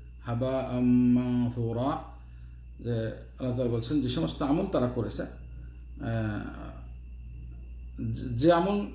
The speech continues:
যে আমলই হোক না কেন, এই আমলগুলো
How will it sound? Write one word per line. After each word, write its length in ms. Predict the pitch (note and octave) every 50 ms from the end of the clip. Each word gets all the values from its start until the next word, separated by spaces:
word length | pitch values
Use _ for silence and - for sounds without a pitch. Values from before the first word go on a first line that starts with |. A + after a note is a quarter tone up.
| - - - -
যে 140 | B2+ E3 E3+
আমলই 300 | E3 E3+ F#3 G3 G3+ G3
হোক 320 | E3 D3+ D3+ - - -
না 100 | B2 A2+
কেন, 200 | A2 - A2 B2+ D3
এই 240 | D3+ - - - C3+
আমলগুলো 760 | B2+ B2+ C3+ D3 D#3+ E3 E3 D#3+ C#3 B2 B2+ D3 F3+ - -